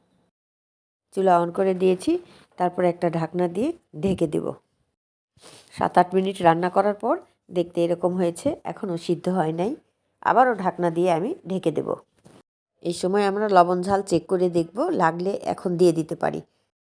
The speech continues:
আরও বেশ কিছুক্ষণ আমি রান্না করে নিয়েছি। এখন তরকারিটা রান্না হয়ে গেছে,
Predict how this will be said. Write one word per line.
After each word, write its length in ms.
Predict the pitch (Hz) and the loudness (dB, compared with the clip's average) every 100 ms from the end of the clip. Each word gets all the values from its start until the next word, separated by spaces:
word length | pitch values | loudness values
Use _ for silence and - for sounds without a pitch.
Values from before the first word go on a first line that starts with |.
| _ _ _ _ | _ _ _ _
আরও 280 | - 190 277 | -4 0 0
বেশ 220 | 233 220 | 0 -4
কিছুক্ষণ 500 | - 196 214 - 220 | -6 -12 -12 -4 -2
আমি 160 | 190 185 | 0 2
রান্না 280 | 180 170 170 | 2 2 0
করে 220 | 170 160 | -2 -2
নিয়েছি। 420 | 160 160 - 285 349 - _ _ _ _ _ _ | -2 -4 -4 -6 -6 -14 _ _ _ _ _ _
এখন 240 | 170 170 175 | -10 -6 0
তরকারিটা 500 | 190 185 196 190 180 | 2 4 2 4 4
রান্না 260 | 165 170 | 4 2
হয়ে 220 | 180 180 | 2 2
গেছে, 340 | 170 170 254 | 2 2 0